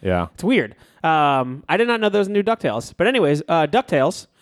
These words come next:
Speaker 2: <clears throat> uh, one of my fucking favorite shows growing up. Um, I'm naming my kid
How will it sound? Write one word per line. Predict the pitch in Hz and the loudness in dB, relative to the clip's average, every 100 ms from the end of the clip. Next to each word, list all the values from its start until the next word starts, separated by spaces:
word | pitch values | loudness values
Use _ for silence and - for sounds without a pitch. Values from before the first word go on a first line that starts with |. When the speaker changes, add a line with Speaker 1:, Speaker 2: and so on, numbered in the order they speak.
| _ | _
Speaker 2:
<clears throat> | _ _ - | _ _ -2
uh, | 190 170 165 160 151 147 139 139 - _ _ | 0 0 2 2 2 2 2 0 -4 _ _
one | 170 156 208 | -6 0 0
of | |
my | 208 180 | 2 2
fucking | 175 160 | 0 0
favorite | 151 139 131 | 0 0 2
shows | 135 | 0
growing | 123 123 117 | 2 2 2
up. | 113 - _ _ _ - | -4 -8 _ _ _ -4
Um, | 127 123 117 120 117 - - - | 0 0 0 -4 -12 -20 -20 -6
I'm | 156 175 | -4 -2
naming | 175 196 233 226 | 0 0 0 0
my | 190 156 | 0 0
kid | - - 208 175 135 | -4 -4 0 2 2